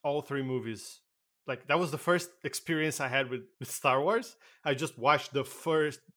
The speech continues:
three movies all in a row. Um, and, um, I, I think I was too young, uh, to really understand the whole thing.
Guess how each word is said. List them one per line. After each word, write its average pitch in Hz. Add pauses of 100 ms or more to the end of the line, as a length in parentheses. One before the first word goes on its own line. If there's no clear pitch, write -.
(120)
three 151
movies 127
all 131
in 120
a 117
row. 110 (1400)
Um, 110 (180)
and, 120 (1120)
um, 110 (1800)
I, 196 (680)
I 170
think 214
I 392
was 359
too 262
young, 208 (720)
uh, 147 (160)
to 143 (340)
really 160
understand 135
the 143
whole 139
thing. 156